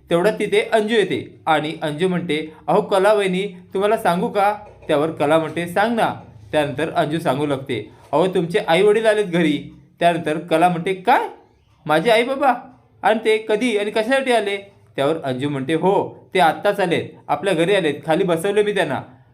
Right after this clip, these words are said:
तुम्ही या लवकर." असं बोलून अंजू तिथनं निघून जाते. त्यानंतर कला अद्वैतला म्हणते, "अहो, ते कशाला आले असतील?" त्यावर अद्वैत म्हणतो, "काय माहिती,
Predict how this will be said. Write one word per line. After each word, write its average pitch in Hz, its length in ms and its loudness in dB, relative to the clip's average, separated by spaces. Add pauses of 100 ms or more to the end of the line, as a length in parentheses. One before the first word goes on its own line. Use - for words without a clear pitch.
(140)
तुम्ही 196 200 0
या 196 120 2
लवकर." 180 360 0 (420)
असं 170 260 0
बोलून 160 380 0
अंजू 160 240 -2
तिथनं 156 320 -4
निघून 135 240 -2
जाते. 120 440 -6 (240)
त्यानंतर 175 440 0
कला 147 440 2 (200)
अद्वैतला 180 440 2
म्हणते, 160 500 -2 (180)
"अहो, 175 240 2
ते 226 140 -4
कशाला 233 340 2
आले 240 180 4
असतील?" 185 580 -4 (420)
त्यावर 151 400 2 (360)
अद्वैत 147 240 0
म्हणतो, 175 520 -6
"काय 185 140 4
माहिती, 202 480 -6